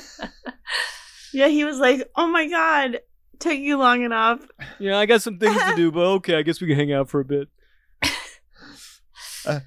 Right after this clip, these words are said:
Speaker 3: I,
Speaker 2: I'm gonna
Speaker 3: I got
Speaker 2: wash
Speaker 3: a
Speaker 2: my
Speaker 3: pot,
Speaker 2: shell.
Speaker 3: I got a kettle on. We can have some tea quick, but, uh, we
Speaker 2: Yeah,
Speaker 3: gotta help
Speaker 2: maybe.
Speaker 3: these guys get out first. Yeah.
Speaker 1: Yeah, we gotta leave. I'm sorry that you just roamed half the galaxy to find me, but we gotta pack up and move.
Speaker 2: But, like,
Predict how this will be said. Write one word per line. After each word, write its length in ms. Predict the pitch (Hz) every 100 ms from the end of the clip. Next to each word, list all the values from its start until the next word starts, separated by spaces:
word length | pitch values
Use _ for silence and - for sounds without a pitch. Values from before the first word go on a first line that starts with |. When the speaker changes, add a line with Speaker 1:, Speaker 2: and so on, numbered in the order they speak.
| -
Speaker 3:
I, 60 | 151
Speaker 2:
I'm 60 | 170
gonna 140 | 170
Speaker 3:
I 40 |
got 100 | 156
Speaker 2:
wash 140 | - 139
Speaker 3:
a 20 |
Speaker 2:
my 60 | 156
Speaker 3:
pot, 180 | 196 185
Speaker 2:
shell. 120 | 143
Speaker 3:
I 100 | 170
got 140 | 196
a 40 | 160
kettle 340 | - 185 165
on. 220 | 147 139
We 80 | 143
can 100 | 151
have 100 | 160
some 140 | 135 127
tea 240 | 147 143
quick, 320 | 131 120 117 -
but, 180 | 120 113
uh, 160 | 131 123
we 80 |
Speaker 2:
Yeah, 40 | 160
Speaker 3:
gotta 180 | 170 151
help 120 | 156
Speaker 2:
maybe. 80 | 147
Speaker 3:
these 120 | 135
guys 260 | 139 131
get 160 | 127 123
out 220 | 123 123
first. 400 | - 104 101 -
Yeah. 100 | 208
Speaker 1:
Yeah, 80 | 269
we 120 | 262
gotta 160 | 269 294
leave. 360 | 220 220 196 -
I'm 100 | 226
sorry 260 | 240 254 247
that 100 | 226
you 140 | 226
just 240 | 214 214 -
roamed 440 | 175 202 196 202
half 260 | 220 190 -
the 80 | 190
galaxy 420 | 165 165 185 208
to 80 | 180
find 320 | 185 175 180
me, 80 | 185
but 140 | 175
we 120 | 180 190
gotta 160 | 190
pack 380 | 175 208 110 -
up 140 | 180 180
and 100 | 185
move. 320 | 202 226 440
Speaker 2:
But, 240 | 640 622
like, 180 | 640 719